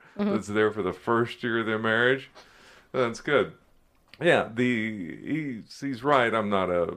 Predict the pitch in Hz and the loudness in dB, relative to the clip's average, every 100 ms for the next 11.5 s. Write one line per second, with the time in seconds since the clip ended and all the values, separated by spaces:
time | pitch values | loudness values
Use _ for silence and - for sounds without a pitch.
0 | - 110 - - 95 87 87 87 85 95 | -4 -4 -2 -2 0 0 -2 -4 -6 -8
1 | - - - _ - 101 107 104 98 95 | -16 -20 -20 _ -14 -2 2 4 4 0
2 | - - 120 117 107 101 90 85 98 98 | 0 2 4 2 -2 -4 -6 -2 0 0
3 | 104 127 131 - 113 - - 165 170 131 | 0 -2 -2 0 0 0 2 4 4 12
4 | - - 107 95 - - - 202 147 113 | 12 12 12 6 2 -10 -2 0 4 4
5 | 98 - 98 - 120 107 104 - - 101 | 4 0 -4 -2 2 2 0 -10 -4 2
6 | 98 92 90 87 - - 117 110 95 82 | 2 2 0 -6 -18 -4 2 4 4 0
7 | 104 90 90 82 85 82 82 90 147 110 | -4 -2 -4 -4 -6 -6 -6 2 4 4
8 | 82 - - - _ - 101 98 110 113 | 4 -2 -10 -20 _ -4 -4 -6 -6 0
9 | 139 87 104 92 - 95 87 - 101 95 | 0 0 -4 -6 -6 -10 -10 -6 -6 -6
10 | - 95 90 95 90 85 87 82 82 - | -6 -6 0 2 2 0 -4 -4 -6 -2
11 | 131 113 85 80 | 0 0 -2 -8